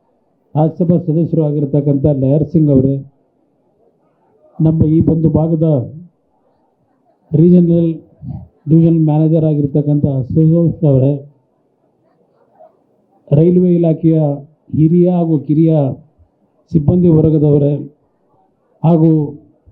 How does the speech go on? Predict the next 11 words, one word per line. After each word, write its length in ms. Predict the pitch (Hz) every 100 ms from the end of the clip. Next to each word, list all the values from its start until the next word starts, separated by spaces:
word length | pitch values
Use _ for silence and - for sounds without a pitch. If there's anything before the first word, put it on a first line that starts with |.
| -
ಎಲ್ಲ 200 | 160 175
ಆತ್ಮೀಯ 520 | 165 151 151 170 175 147 123 - _ _ _ _ _
ಬಂಧುಗಳೇ, 560 | 135 160 170 156 143 123 - - _ _ _ _ _ _ _ _ _ _ _ _ _ -
ಈಗಾಗಲೇ 580 | 160 156 165 180 190 160 123 120 131 _ _ _ _ _ _ _ _ _ _ _ _ _ _ _ _ -
ಪಿ 120 | 196
ಸಿ 140 | 190
ಮೋಹನ್ 340 | 196 175 185 180
ಅವರು 300 | 175 175 143 - 160 _ _ - - - - _ _ _ _ _ _ _ _
ನಮ್ಮ 280 | 147 165 175 175 160 143 131 120
ದೇಶದ 360 | 175 175 180 180 185 143
ರೈಲ್ವೆ 420 | 151 175 165 165